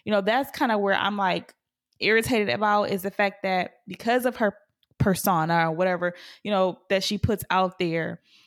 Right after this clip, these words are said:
is that there is a whole group of people who are like, "She basically deserves this," <laughs> or, "What's the big deal?" Um, and it's like, you know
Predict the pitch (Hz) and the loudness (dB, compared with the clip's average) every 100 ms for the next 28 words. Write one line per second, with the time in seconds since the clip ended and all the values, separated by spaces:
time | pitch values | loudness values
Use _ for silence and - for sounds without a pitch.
0 | _ 202 185 185 170 - - 196 202 175 | _ -2 2 2 2 0 0 2 2 0
1 | 180 170 208 247 277 262 269 269 269 _ | -2 0 4 4 6 4 2 -2 -10 _
2 | _ _ _ _ _ - - 214 240 226 | _ _ _ _ _ -20 -12 -4 0 0
3 | 220 240 208 196 208 190 185 185 175 175 | 0 -2 0 0 2 2 2 0 2 0
4 | 175 - - _ _ _ - 233 214 214 | -2 -10 -20 _ _ _ -2 0 0 0
5 | 208 175 196 165 160 - 180 180 - 269 | -2 0 2 2 0 -2 -2 -4 -2 0
6 | - - - - 196 196 220 208 185 160 | 0 -6 -16 -4 0 0 0 -2 -4 -2
7 | 165 - 50 185 _ - - - - 214 | -2 -2 -6 -10 _ -20 -20 -14 -2 2
8 | 196 175 160 - - - - 226 220 220 | 2 2 -2 -6 -12 -14 -4 0 2 0
9 | - 214 196 190 185 - _ - 208 190 | -2 2 2 2 0 -6 _ -8 -2 0
10 | 175 180 - | 0 -4 -10